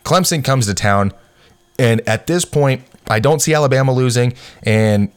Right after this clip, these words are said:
Notre Dame's gonna be at three. And so Clemson won't lose before then, Alabama won't lose before then. So this is gonna be a one versus three matchup. You're gonna see how big of a difference it is in those two spots.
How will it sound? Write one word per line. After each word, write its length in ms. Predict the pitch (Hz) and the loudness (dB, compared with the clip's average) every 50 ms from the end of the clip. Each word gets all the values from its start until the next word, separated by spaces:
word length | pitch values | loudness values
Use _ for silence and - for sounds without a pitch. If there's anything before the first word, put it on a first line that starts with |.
| _ _ _ _ _ - | _ _ _ _ _ -2
Notre 220 | 123 123 139 143 | 0 2 2 2
Dame's 240 | 123 127 127 120 117 | 2 2 0 0 0
gonna 140 | 123 120 113 | 0 0 0
be 100 | 117 113 | 0 0
at 140 | 104 - - | 0 0 -2
three. 180 | 107 104 92 | -2 -2 -2
And 100 | 87 85 | -2 -2
so 200 | - 104 104 98 | -2 -2 -2 -2
Clemson 340 | 90 - 131 139 131 - 143 | -2 -2 -2 0 0 0 0
won't 160 | 135 139 - | 0 0 0
lose 160 | 131 127 120 110 | 0 -2 -2 -2
before 300 | 123 110 - 120 113 110 | -4 -2 -2 0 0 0
then, 160 | 113 110 - | 0 0 0
Alabama 400 | 107 107 107 101 104 101 98 95 | 0 0 0 0 0 0 0 0
won't 160 | 95 95 92 | 0 0 0
lose 120 | 95 87 | -2 -2
before 280 | 87 92 - - 92 85 | -2 -4 -4 -4 -4 -4
then. 160 | 78 85 85 | -4 -4 -4
So 100 | - - | -2 0
this 160 | 139 175 175 | 0 0 0
is 60 | 180 156 | 0 0
gonna 120 | 156 151 | 0 0
be 60 | 139 | 0
a 80 | 131 107 | 0 0
one 240 | 98 107 123 147 135 | 2 2 0 0 0
versus 280 | 135 120 - 123 - | 0 -2 -2 -2 -4
three 200 | - 113 113 110 | -2 -2 -2 0
matchup. 380 | 98 92 87 - - - - - _ _ _ _ _ _ _ _ _ _ _ - - _ _ _ _ _ _ _ - - - - - | 0 0 -2 -4 -6 -8 -10 -12 _ _ _ _ _ _ _ _ _ _ _ -20 -20 _ _ _ _ _ _ _ -20 -20 -20 -10 -4
You're 200 | 120 127 175 208 | 0 0 2 2
gonna 240 | 220 220 208 180 | 2 0 0 0
see 460 | 143 - - - 151 143 123 107 101 - | 0 0 0 0 0 0 0 -2 -4 -6
how 320 | - - - 135 151 165 170 | -10 -6 -2 -2 0 0 0
big 300 | 143 113 113 135 131 131 | 0 0 0 2 2 2
of 80 | 120 | 0
a 80 | 113 107 | 0 0
difference 400 | 92 107 104 - 117 98 - - | 0 0 0 0 -2 -2 -2 -2
it 100 | 98 92 | -2 0
is 300 | 95 92 95 87 - - - _ - | 0 0 -2 -4 -6 -8 -10 _ -4
in 100 | 117 110 | -2 0
those 240 | 107 110 110 107 - | 2 2 0 0 -2
two 180 | - - 110 104 | -2 -2 0 0
spots. 480 | - - - 95 - - - - - | 0 -2 -2 -4 -4 -4 -6 -8 -10